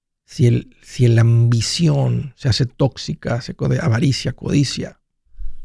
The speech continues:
te va a carcomer por dentro. Vas a tener una vida miserable, aunque tengas una casa grande. Miren esto otro que también dice aquí, dice,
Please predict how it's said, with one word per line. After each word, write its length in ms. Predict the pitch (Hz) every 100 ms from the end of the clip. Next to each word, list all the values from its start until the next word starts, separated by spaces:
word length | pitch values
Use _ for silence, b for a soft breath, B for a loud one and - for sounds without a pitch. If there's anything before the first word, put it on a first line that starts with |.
| - - _ _ _ _ _ _ _ _ _ _ _ _
te 120 | 113
va 100 | 101
a 80 | 110
carcomer 680 | 135 117 - 110 101 107 98
por 200 | - -
dentro. 320 | - _ _ _ _ _ _ _ _ _ _ _ _ _ _ _ _ _
Vas 160 | 120 98
a 20 |
tener 120 | 139
una 120 | 139
vida 220 | 123 127 120
miserable, 640 | 110 - 107 131 135 - _ _ _ _ _ _ _ _ _ _ _ _ _ _ _ _ -
aunque 200 | 123 117
tengas 280 | 131 131
una 120 | 131 113
casa 240 | - -
grande. 240 | - - _ _ _ _ _ _ _ _ _ _ _ _ _ _ _ _ _ _ 202
Miren 200 | 220 220
esto 200 | 160 185
otro 240 | 180 120
que 60 | 110
también 240 | 123 131 135
dice 220 | 127 127
aquí, 420 | 110 135 113 - 117
dice, 640 | 123 - 147 143 -